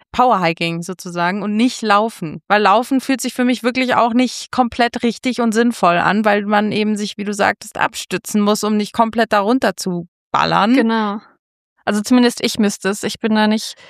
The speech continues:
Speaker 2: fähig von, <laughs> also ich bin nicht fähig zu laufen, ohne dass ich mich rechts oder links für den Balanceakt festhalten müsste.
Speaker 1: Ja.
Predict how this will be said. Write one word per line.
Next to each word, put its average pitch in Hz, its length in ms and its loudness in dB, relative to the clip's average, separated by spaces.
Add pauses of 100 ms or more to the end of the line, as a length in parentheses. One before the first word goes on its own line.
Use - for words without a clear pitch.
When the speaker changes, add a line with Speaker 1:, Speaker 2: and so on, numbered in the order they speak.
(240)
Speaker 2:
fähig 226 560 2
von, 214 220 0
<laughs> - 720 -14
also 220 160 -4
ich 208 60 -4
bin 240 140 4
nicht 247 140 2
fähig 226 380 2
zu - 140 -2
laufen, 208 400 2
ohne 208 200 2
dass 196 160 0
ich 214 120 -4
mich 208 160 -6
rechts 208 180 -4
oder 202 140 2
links 208 480 -4
für - 100 -10
den 208 140 2
Balanceakt 202 560 0
festhalten - 560 -6
müsste. 226 320 -10 (200)
Speaker 1:
Ja. 220 300 2